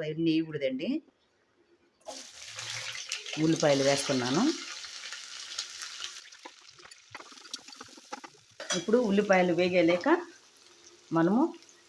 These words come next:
చేపలు కడుక్కుందామండి. ఇదో నీళ్ళల్లో నానబెట్టి పెట్టాను కదా, చూడండి. అవి ఇప్పుడు బాగా వాష్ చేద్దామండి. ఎప్పుడైనా సరే మన చేపలు బాగా వేయించుకున్నాక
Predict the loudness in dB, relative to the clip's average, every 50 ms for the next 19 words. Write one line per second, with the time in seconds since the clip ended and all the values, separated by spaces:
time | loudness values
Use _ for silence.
0 | -20 -20 -20 _ -16 2 6 6 6 6 4 2 0 0 0 -2 -2 -10 -16 -20
1 | _ _ _ 0 0 0 2 0 0 0 2 4 4 4 4 4 4 2 2 0
2 | -6 _ _ _ _ _ _ _ _ _ _ _ _ _ _ 2 6 8 10 12
3 | 12 12 12 12 12 10 10 10 10 10 10 10 8 6 4 -2 0 4 4 4
4 | 6 6 8 10 10 10 8 6 4 -10 -14 0 4 6 8 8 8 8 8 6
5 | 6 4 2 -10 -20 -20 -20 -20 -20 -20 -20 -20 -20 _ _ _ _ 4 6 6
6 | 4 4 6 6 8 8 8 8 6 6 0 -10 -12 -12 -10 -8 -8 -6 -6 -6
7 | -6 -6 -6 -8 -10 -8 2 8 10 12 12 12 12 10 10 10 10 10 8 8
8 | 6 6 8 8 6 6 8 6 6 6 8 8 6 6 4 -6 -18 -14 -12 -12
9 | -12 -12 -14 -20 -20 _ _ _ -20 _ _ _ _ _ _ _ -20 -20 _ -20
10 | -20 -20 -20 _ _ _ _ 10 10 10 10 6 6 6 6 6 8 8 8 8
11 | 6 4 0 -12 _ _ -18 -18 -18 _ _ _ _ _ _ _ -20 _ _ 4
12 | 4 4 6 6 8 8 8 8 8 8 8 8 8 10 10 10 10 10 8 8
13 | 8 6 6 6 2 0 -8 -18 _ _ _ _ -20 _ _ _ _ _ _ _
14 | 2 4 6 6 6 2 4 6 8 8 8 8 6 4 4 4